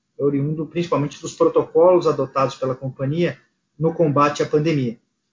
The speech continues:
bem como pela negociação da database na comparação anual e, mais uma vez, a desvalorização cambial. A redução de seis por cento na linha de manutenção em materiais de terceiros,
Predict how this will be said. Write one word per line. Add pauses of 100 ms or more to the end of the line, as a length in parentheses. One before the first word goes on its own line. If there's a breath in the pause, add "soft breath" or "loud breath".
(380)
bem
como (160)
pela
negociação
da
database
na
comparação
anual (460)
e, (120)
mais
uma
vez,
a
desvalorização
cambial. (580)
A
redução
de
seis
por
cento
na
linha
de
manutenção
em
materiais
de
terceiros,